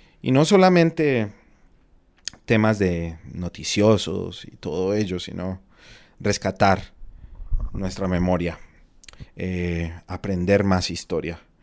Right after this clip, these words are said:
eh, aprender juntos, porque yo aprendo cuando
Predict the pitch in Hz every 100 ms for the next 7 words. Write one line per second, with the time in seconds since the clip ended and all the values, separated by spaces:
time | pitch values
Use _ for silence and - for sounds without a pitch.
0 | _ _ _ _ - 85 82 80 82 -
1 | 95 90 90 98 - 147 135 95 90 87
2 | 87 85 101 - 117 104 87 95 - _
3 | 90 90 87 85 85